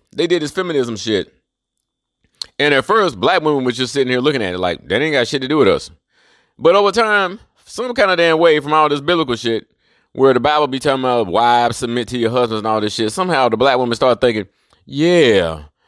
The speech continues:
my man is an enemy too." I'm like, "How the fuck when we both the enemy of the fucking damn cracker? The enemy of my enemy must be my damn friend."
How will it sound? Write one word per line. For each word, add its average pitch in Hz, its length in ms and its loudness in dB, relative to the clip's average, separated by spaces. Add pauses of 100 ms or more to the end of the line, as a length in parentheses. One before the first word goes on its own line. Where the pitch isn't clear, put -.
(200)
my 147 320 -2
man 120 480 0
is 143 200 2
an 160 160 4
enemy 190 600 0
too." 220 640 2 (500)
I'm 320 240 -10
like, 165 300 -4
"How 262 400 0
the 190 80 0
fuck 254 480 0
when 202 340 2
we 247 160 2
both 190 520 0
the 175 160 0
enemy 180 420 0
of 175 200 0
the 170 100 2
fucking 208 460 -2
damn 196 480 0
cracker? 233 640 -2 (2500)
The 131 240 0
enemy 233 440 2
of 202 120 4
my 202 240 2
enemy 202 440 0
must 202 260 2
be 214 180 -2
my 208 240 0
damn 208 380 0
friend." 202 540 -2